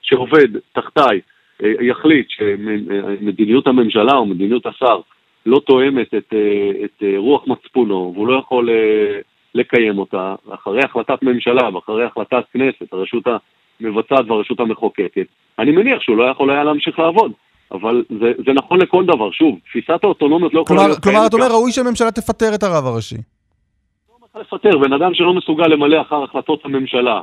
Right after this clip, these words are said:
Speaker 1: או אחרי החלטות המחוקק, אז הוא עובר על החוק, ועובר על ה-, אה, אתה יודע, עובר בסוף על כל, על הבסיס של כל התהליך שאנחנו, אה, מחויבים לו כולנו.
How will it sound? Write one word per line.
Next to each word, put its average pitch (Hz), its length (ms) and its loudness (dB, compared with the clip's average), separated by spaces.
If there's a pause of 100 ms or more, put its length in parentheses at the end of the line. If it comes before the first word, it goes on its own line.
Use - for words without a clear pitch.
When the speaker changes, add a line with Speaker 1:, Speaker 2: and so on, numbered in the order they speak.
Speaker 1:
או 110 300 -2 (220)
אחרי 123 260 -6
החלטות 139 360 -6
המחוקק, 131 540 -4 (400)
אז 107 140 -4
הוא 147 200 4
עובר 185 340 4
על 180 100 4
החוק, 180 640 2
ועובר 135 380 0
על 175 120 2
ה-, 170 160 4 (380)
אה, 135 280 0 (120)
אתה 135 140 -6
יודע, 151 160 0
עובר 143 300 0
בסוף 165 380 -2
על 143 140 -2
כל, 170 280 -4
על 139 120 0
הבסיס 135 380 -2
של 139 200 -6
כל 165 260 0
התהליך 147 800 0
שאנחנו, 131 680 0
אה, 127 100 0
מחויבים 131 500 0
לו 117 120 2
כולנו. 139 460 2